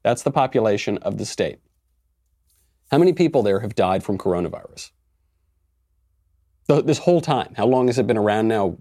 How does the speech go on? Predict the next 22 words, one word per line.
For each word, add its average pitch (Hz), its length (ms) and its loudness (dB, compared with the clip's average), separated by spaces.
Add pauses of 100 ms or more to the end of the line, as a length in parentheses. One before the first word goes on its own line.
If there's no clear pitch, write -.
(100)
A 78 80 -8
month, 101 320 -2
two 139 100 0
months, 123 320 0
three 131 160 2
months? 127 400 -2 (1120)
Eighty-one. 139 480 2 (1600)
Not 98 160 0
eighty-one 131 320 2
thousand, 120 420 2
not 90 160 -2
eighty-one 95 340 0
hundred, 104 500 0 (580)
not 90 200 -6
eight 107 140 2
hundred 127 320 2
and 127 100 0
ten. - 280 -8 (120)
Eighty-one 120 460 2
people 101 280 -4
have 67 120 -12
died - 260 -10